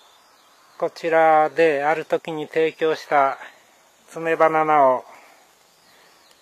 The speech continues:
栽培していましたので、苗を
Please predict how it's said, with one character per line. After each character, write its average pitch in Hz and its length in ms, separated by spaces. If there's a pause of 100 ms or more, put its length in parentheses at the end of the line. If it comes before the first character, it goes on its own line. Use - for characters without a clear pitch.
(220)
栽 160 360
培 160 260
し - 80
て 156 160
い 147 60
ま 151 100
し - 140
た 131 100
の 113 140
で、 127 260 (1500)
苗 160 360
を 131 320